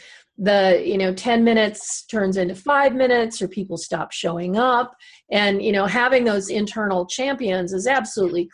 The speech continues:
crucial, because they can set an example. Uh, I have seen in organizations where those internal champions, whether they're intentionally champions or not, people kind of gravitate towards them 'cause they're calmer.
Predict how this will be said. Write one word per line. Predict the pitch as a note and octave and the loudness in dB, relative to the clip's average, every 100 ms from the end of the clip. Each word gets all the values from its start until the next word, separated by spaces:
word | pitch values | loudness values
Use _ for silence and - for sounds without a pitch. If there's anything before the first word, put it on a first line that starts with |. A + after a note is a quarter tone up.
| - | -2
crucial, | E4+ D4+ - E3 F#3 _ _ - | 0 0 -2 -4 -6 _ _ -10
because | A3 A#3 G#3+ | -6 -4 2
they | A#3 | 2
can | A#3 A#3 | 2 -4
set | A3+ A#3+ A#3+ | 0 2 4
an | G#3+ | 2
example. | F#3 F3+ G3+ A#3+ A3+ D#3+ - _ _ _ - | 0 0 0 0 0 -2 -4 _ _ _ -2
Uh, | G3 F#3+ F#3 F#3+ G3+ - | 2 4 4 2 -4 -2
I | G#3+ A3+ B3 G#3 | 0 2 4 2
have | A3 | 0
seen | - A#3 A3+ | -4 -2 0
in | G#3+ G3+ | 2 2
organizations | G3+ G3+ G3+ F#3+ G3+ G#3+ G#3+ F#3 F#3 F#3 - | 2 4 2 2 2 2 4 4 2 0 -2
where | G3 F#3+ F#3+ F#3 F#3 | 4 6 6 6 6
those | G3 G3+ F#3+ F#3+ | 4 4 4 2
internal | C4+ G3+ C4+ B3 G3 | -2 -2 2 2 2
champions, | G3 A3+ A#3+ A#3+ F3+ G3+ | 2 0 0 0 0 4
whether | B3+ C#4+ | 4 4
they're | A3 F#3 F#3+ | 4 0 -2
intentionally | G3+ G3 - C4+ D4 A#3 F3 E3+ | -6 -10 -8 -8 -8 -6 -6 -6
champions | E3 G#3 F3 F#3+ E3+ E3 - | -10 -10 -10 -6 -8 -8 -10
or | F#3+ F3 | -8 -6
not, | G#3 C4 G3 F3 - _ _ _ _ _ | -6 -2 -2 -2 -8 _ _ _ _ _
people | D4+ D#4 F#4 | -8 -6 -2
kind | F#4 | 0
of | D#4 | 2
gravitate | A3 B3 F4+ F#4 B3 F3+ | 2 2 0 0 0 0
towards | - F3+ F3+ | 0 -2 -2
them | E3+ | -6
'cause | D#3+ F#3 - | -10 -14 -8
they're | - C3+ | -8 -8
calmer. | - F3+ A#3+ G#3 - | -14 -10 -8 -10 -12